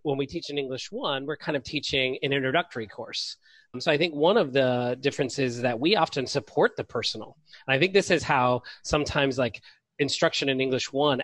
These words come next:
actually doesn't do what other disciplines think they do, because we support the personal in a way to help students see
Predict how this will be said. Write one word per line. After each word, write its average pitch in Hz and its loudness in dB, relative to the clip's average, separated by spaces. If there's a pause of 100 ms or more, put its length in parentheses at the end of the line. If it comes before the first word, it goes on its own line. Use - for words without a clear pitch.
actually 160 2
doesn't 131 2
do 131 0
what 127 0
other 135 2
disciplines 123 -6
think 127 -6
they 127 0
do, 120 -4 (160)
because 147 -4
we 151 2
support - 0
the - 0
personal 143 -2
in 135 0
a 135 2
way 139 2
to 143 -8
help 127 -2
students - -8
see 135 -4